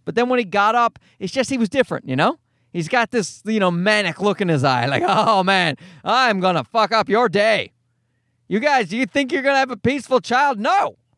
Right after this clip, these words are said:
Going around making me learn stuff, see stuff. Ha ha. It's, it's, it's like cocaine for them when they learn shit.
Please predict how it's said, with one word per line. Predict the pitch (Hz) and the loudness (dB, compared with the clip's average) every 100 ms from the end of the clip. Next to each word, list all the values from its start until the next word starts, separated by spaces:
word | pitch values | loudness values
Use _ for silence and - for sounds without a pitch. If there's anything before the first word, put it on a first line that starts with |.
| _ _ _ _ _ _ _ _ _ _ _ _ _ _ _ _ | _ _ _ _ _ _ _ _ _ _ _ _ _ _ _ _
Going | - 180 185 175 | -2 2 2 2
around | 170 180 180 175 170 165 | 2 4 4 4 2 0
making | 185 180 190 | 0 2 0
me | 180 190 | 2 2
learn | 180 185 190 185 | 2 2 2 0
stuff, | - - 208 156 - _ | -6 -2 0 0 -4 _
see | - - - 226 | -18 -6 -2 0
stuff. | 185 - 220 156 - _ - | -2 0 2 2 -2 _ -6
Ha | |
ha. | 233 190 175 170 135 98 _ _ _ _ | 0 2 2 2 0 -4 _ _ _ _
It's, | - 196 | -10 -8
it's, | - 262 - | 0 -2 0
it's | 240 226 | -6 -2
like | 277 - | -2 0
cocaine | 294 226 277 339 | -2 4 2 2
for | 190 | -2
them | 170 147 | 0 2
when | 147 | 2
they | 151 160 | 2 2
learn | 208 269 | 2 0
shit. | 185 214 131 | 0 -2 -2